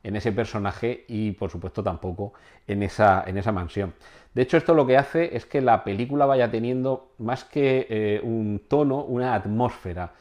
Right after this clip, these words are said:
No es realmente una película de terror, es una película en algunos momentos, bueno, es, es un melodrama, básicamente la música además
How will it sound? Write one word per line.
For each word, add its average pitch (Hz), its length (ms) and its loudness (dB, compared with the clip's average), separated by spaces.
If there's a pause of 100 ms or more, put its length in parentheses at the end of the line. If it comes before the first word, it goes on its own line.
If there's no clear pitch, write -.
(240)
No 120 160 2
es 170 60 4
realmente 147 500 2
una 139 140 2
película 120 560 2
de 104 140 -4
terror, 104 360 2
es 143 100 -4
una 104 100 -6
película 104 500 -2
en 104 120 -6
algunos 110 360 -2
momentos, 113 280 -2
bueno, 101 200 -6
es, - 220 -10
es 101 120 -8
un 107 180 -4
melodrama, 110 720 2 (200)
básicamente 107 840 -2 (160)
la 107 160 0
música 120 420 2
además 107 320 0